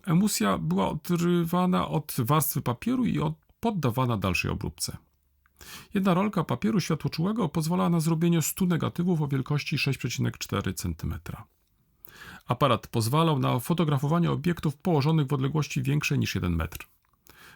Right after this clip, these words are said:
Proces zrobienia zdjęcia był bardzo uproszczony. Wystarczyło skierować obiektyw w stronę obiektu, zwolnić migawkę, na koniec przewinąć film, by przygotować aparat do wykonania następnego zdjęcia. Na tym nie kończył się pomysł Eastmana.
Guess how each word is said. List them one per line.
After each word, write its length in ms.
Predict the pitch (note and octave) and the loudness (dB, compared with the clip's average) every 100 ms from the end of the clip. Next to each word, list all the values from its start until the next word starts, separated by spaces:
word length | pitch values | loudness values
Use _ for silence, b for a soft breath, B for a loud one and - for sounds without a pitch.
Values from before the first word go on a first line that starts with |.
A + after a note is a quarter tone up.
| - | -6
Proces 380 | - B2 B2 - | -2 0 0 0
zrobienia 540 | A2+ G#2 G#2+ E3+ G#3+ | 0 0 2 2 2
zdjęcia 500 | A2+ - F#2+ G#2 D3+ | 0 0 0 0 -2
był 140 | D3+ F#3 | -2 0
bardzo 260 | F#3+ F#3+ | -2 -2
uproszczony. 520 | G#3+ G#3+ - E2 E2 - _ _ _ B B B - | -4 -4 -2 -4 -4 -8 _ _ _ B B B -2
Wystarczyło 540 | B2+ C3+ - D#3 C3 | 2 2 2 2 2
skierować 560 | - - C#3+ D#3 C3 B2 | -2 0 0 2 0 -2
obiektyw 500 | A2+ C#3+ - C3 A2+ | 0 -2 0 -4 -4
w 60 | |
stronę 380 | - C3 A#2 G#2+ | -2 0 2 0
obiektu, 600 | - G2+ C#3 - F3+ C#3 | -2 -2 -2 -4 -4 -4
zwolnić 480 | G#2 A#2+ A#2 G#2 - | -2 0 2 2 0
migawkę, 640 | G#2+ C#3 D3+ - D3 C#3 B2 | 0 0 -2 -2 -2 -2 -2
na 180 | C3+ | -2
koniec 320 | C#3 A#2+ G#2 - | 0 0 0 -2
przewinąć 460 | - F#2 G2 F#2+ | -6 -4 -4 -4
film, 280 | - C#3+ D3+ B B B B - | -4 -2 -2 B B B B -4
by 100 | E3 | 0
przygotować 560 | - C#3+ A#2 A2 A#2 | 2 2 2 0 0
aparat 420 | A2 - G2 A2 | -2 -2 0 0
do 140 | A2 A#2 | 0 -2
wykonania 520 | A#2 E3+ A2+ G2+ G2+ | -2 -2 0 2 2
następnego 480 | F#2 - E2+ F2+ E2+ | 0 -2 -4 -2 -2
zdjęcia. 480 | E2 E2 E2 - G2+ _ _ _ - | -4 -4 -6 -10 -14 _ _ _ -2
Na 80 | |
tym 140 | G#3 A3+ | 0 2
nie 80 | A3 | 2
kończył 320 | F#3+ C3+ F2+ | 2 2 0
się 220 | - F2+ | 0 0
pomysł 360 | A2+ G#2+ G#2+ - | 2 0 0 -4
Eastmana. 360 | - F2+ D#2+ | -2 -2 -4